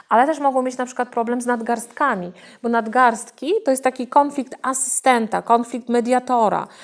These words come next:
sekretarek. No to jest coś, co łączy jedno z drugim.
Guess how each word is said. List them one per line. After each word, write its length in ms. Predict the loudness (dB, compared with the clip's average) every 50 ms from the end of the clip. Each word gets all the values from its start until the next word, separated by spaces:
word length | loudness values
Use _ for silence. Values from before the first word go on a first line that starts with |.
| -20 -12 -6
sekretarek. 960 | 0 2 2 4 4 4 4 4 6 6 6 6 6 4 2 0 -2 -6 -12 -20 -20 -12 -10
No 80 | -2 4
to 100 | 6 6
jest 200 | 6 6 4 0
coś, 240 | 2 2 2 2
co 180 | 4 4 4 8
łączy 360 | 8 10 8 8 6 0 -4
jedno 360 | -2 0 0 0 2 2 2
z 80 | 2 2
drugim. 540 | 4 4 4 4 4 0 -4 -8 -10 -10